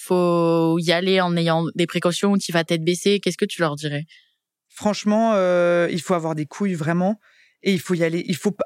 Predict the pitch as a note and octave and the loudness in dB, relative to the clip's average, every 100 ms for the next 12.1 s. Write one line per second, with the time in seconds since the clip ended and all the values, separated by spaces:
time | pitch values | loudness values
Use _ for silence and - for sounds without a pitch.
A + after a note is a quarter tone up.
0 | - G#3+ D4 - - B3 C#4+ A3+ C4+ D#4 | -2 0 -2 -4 -6 -2 0 2 2 2
1 | B3 B3 C4 A#3 A#3 A#3 C4 - F#3 D3+ | 0 0 0 2 2 2 0 0 -2 0
2 | A#3+ A3 F3 F3 F3 E3 C#3+ - _ F#3 | 0 0 -2 -2 -2 -2 -4 -10 _ -2
3 | F#3+ F#3 - - - G#3+ E3+ D#3 C#3 _ | -2 -2 -6 -14 -2 -2 -2 -10 -18 _
4 | _ _ F#3 F#3 G3 G3 G3 - F3 D3 | _ _ -4 0 2 2 0 -2 -4 -4
5 | C#3 _ _ _ _ G3+ G3+ - D#3+ - | -6 _ _ _ _ 0 0 -2 -2 -2
6 | F3+ - F3+ - A3+ G3+ F#3+ F3+ G3+ G#3+ | -2 -4 -6 -2 -2 2 0 2 0 0
7 | B3 C4+ - G3 G3 B3 B3+ - A3+ - | 0 0 -2 -2 0 0 -2 -4 -6 -8
8 | - - _ F#3 A3 - B3+ A#3 C#4+ - | -20 -20 _ 0 0 2 0 2 0 0
9 | A#3 G3 - - G3+ G3 A3 B3+ D#4 B3 | 0 0 -6 0 2 2 2 2 0 -4
10 | - _ - E3+ G#3 A3 A3 F#3+ B3+ G#3 | -12 _ -8 0 2 2 0 2 2 2
11 | A3 - E3+ D#3+ D3 A#3+ A3 F#3 - A3 | 0 -2 -2 -2 0 0 0 -2 -2 -2